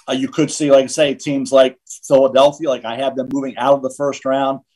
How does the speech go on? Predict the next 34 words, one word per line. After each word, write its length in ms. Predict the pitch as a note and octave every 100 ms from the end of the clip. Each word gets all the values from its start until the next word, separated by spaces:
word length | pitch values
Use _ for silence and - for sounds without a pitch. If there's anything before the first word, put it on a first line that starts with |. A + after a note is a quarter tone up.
| -
Certainly 220 | D#3 C3+
Kansas 460 | - D3 C#3+ C3 -
City, 180 | D3+ C#3
New 160 | C3
Orleans, 580 | B2+ C#3 C#3 C3+ C3+ C3+
any 180 | C3+ D3
of 40 |
those 220 | C#3+ C3 -
teams 260 | C#3 C3
at 60 | A#2
the 120 | A2+
end 160 | C#3+ C3+
of 60 |
the 80 | A#2
first 260 | C#3+ C3 -
round 220 | C3 B2+
could 160 | A2+
move 160 | B2 B2
out 240 | B2 D3 -
for 80 | B2+
a 80 | A#2
team 220 | C3+ B2
looking 240 | B2+ C3
to 120 | A#2 A#2+
move 200 | C#3 A#2
in 300 | B2+ C3 C3 - - -
and 200 | B2+ B2+
get 280 | D3 C#3 -
either 300 | D3+ C3+ C3 C3
a 40 |
guy 260 | B2 C3 C#3
that 140 | C3
slid 380 | - - D#3+ D#3
further 480 | - D#3+ E3+ F#3